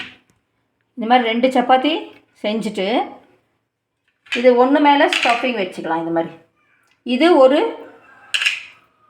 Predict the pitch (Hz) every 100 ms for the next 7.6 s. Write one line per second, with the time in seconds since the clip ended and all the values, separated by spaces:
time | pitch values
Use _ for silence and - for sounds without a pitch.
0 | _ _ - 202 208 214 - - - _
1 | _ _ _ _ _ _ _ 208 247 269
2 | 311 294 269 254 240 240 240 240 262 277
3 | 269 214 214 190 254 320 - - _ _
4 | - - - - _ _ _ _ _ _
5 | _ _ _ _ _ _ - - - _
6 | _ - - - _ _ _ _ _ 190
7 | 202 208 - 247 214 233